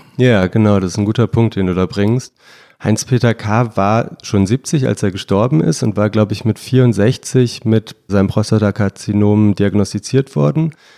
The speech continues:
Das ist, hab ich gelernt, ein relativ junges Alter für einen Prostatakrebspatienten.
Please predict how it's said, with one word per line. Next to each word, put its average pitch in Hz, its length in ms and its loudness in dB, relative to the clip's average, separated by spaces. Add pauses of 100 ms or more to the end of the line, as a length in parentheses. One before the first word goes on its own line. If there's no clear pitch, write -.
(200)
Das - 160 -8
ist, - 300 -4
hab 117 120 -2
ich 117 160 -6
gelernt, 104 500 -2
ein 110 40 -2
relativ 104 580 -2
junges 101 360 2
Alter 92 380 -4
für 82 220 -6
einen 82 240 -4
Prostatakrebspatienten. 87 1600 -4